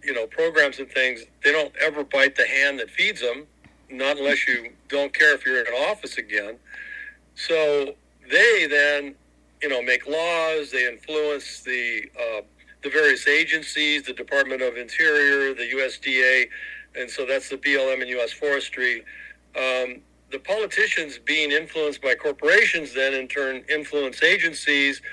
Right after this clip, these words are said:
who then send the troops out there, the B L M, to do these roundups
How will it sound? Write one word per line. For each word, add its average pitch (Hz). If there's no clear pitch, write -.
who 196
then 208
send 190
the 139
troops 269
out 131
there, 120
the 127
B 151
L 143
M, 151
to 147
do 143
these 147
roundups 151